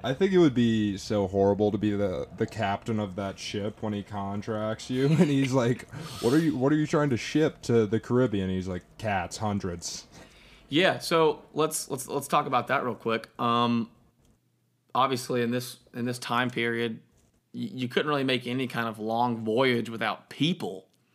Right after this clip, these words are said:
Speaker 2: you know, dying along the way from disease or whatever. What do you think the percentage of cats,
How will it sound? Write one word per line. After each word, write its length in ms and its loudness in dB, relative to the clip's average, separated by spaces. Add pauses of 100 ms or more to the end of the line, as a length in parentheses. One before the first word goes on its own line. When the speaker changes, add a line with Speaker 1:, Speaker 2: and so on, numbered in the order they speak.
(240)
Speaker 2:
you 140 0
know, 220 0 (160)
dying 460 2
along 320 -6
the 80 -10
way 480 -6
from 200 -8
disease 480 -8
or 140 -10
whatever. 520 -6 (1400)
What 240 4
do 60 2
you 80 2
think 180 0
the 80 0
percentage 680 -4
of 160 -8
cats, 720 -4